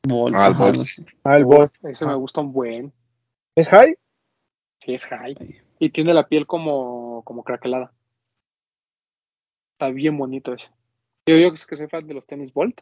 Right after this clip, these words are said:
Speaker 4: ese sí lo quiero.
Speaker 3: También viene una colección de Adidas de Osworld, que son estas siluetas de, de los Wigo y el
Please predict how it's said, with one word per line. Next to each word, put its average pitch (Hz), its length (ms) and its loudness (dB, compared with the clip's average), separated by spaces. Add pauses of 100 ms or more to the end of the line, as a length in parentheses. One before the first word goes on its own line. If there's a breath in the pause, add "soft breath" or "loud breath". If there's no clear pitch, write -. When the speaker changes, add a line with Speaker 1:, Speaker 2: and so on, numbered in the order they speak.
(680)
Speaker 4:
ese 147 200 -10
sí 143 160 -8
lo 139 120 -10
quiero. 131 280 -8 (1600)
Speaker 3:
También 156 300 0
viene 175 180 2
una 180 180 2
colección 135 440 -2
de 156 80 4
Adidas 143 400 4
de 113 520 0
Osworld, 143 600 6 (140)
que 139 100 -6
son 143 160 -4
estas 151 240 -2
siluetas 127 500 4
de, 113 520 -2 (340)
de 131 100 -12
los 117 200 -2
Wigo 135 500 6
y 117 140 4
el 110 760 -4